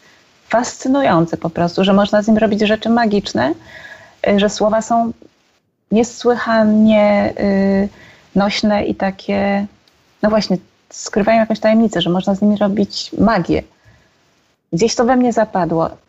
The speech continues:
dlatego, może dlatego, y, nie czuję obaw przed podsuwaniem małym, y, czytelnikom trudniejszych, powiedzmy,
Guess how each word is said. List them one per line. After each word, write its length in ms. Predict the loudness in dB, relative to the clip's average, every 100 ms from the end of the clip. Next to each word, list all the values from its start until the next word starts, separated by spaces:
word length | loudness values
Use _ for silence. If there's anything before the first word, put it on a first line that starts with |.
| -4
dlatego, 840 | -4 -2 -2 0 2 2 0 -2
może 260 | 0 2 2
dlatego, 720 | 0 0 -2 0 -2 -2 -6
y, 240 | -6 -6 -10
nie 220 | -2 0 0
czuję 380 | 2 2 2 0
obaw 480 | -2 -2 -4 -6 _
przed 460 | -8 -6 -6 -10 -12 -8
podsuwaniem 720 | -8 -8 -4 -4 -2 -2 -2 -2
małym, 480 | -2 0 0 0
y, 320 | -2 -2 0 -2
czytelnikom 720 | -4 0 2 2 0 0 0 -2 -12 -20 -20 _ _ -4
trudniejszych, 800 | 0 2 2 2 2 0 -2 -2
powiedzmy, 680 | -4 -4 -4 -2 0 0